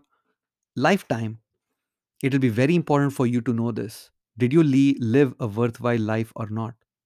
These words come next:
You know, there was a study done, um,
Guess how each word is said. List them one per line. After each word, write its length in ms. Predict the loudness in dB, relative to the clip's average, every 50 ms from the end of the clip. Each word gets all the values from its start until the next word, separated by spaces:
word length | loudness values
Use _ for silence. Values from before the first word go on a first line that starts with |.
| _ _ _ _ _ _ _ _ _ _ _ _ _ _
You 120 | 4 6 8
know, 180 | 8 8 6 2 -12 -14 -2 4
there 100 | 4 4
was 80 | 6
a 60 | 4 2
study 340 | 2 4 4 4 4 4
done, 440 | 2 2 2 2 2 0 -2 -4 -8 _ -10
um, 640 | -6 -6 -4 -4 -4 -6 -6 -6 -6 -6 -8 -10 -12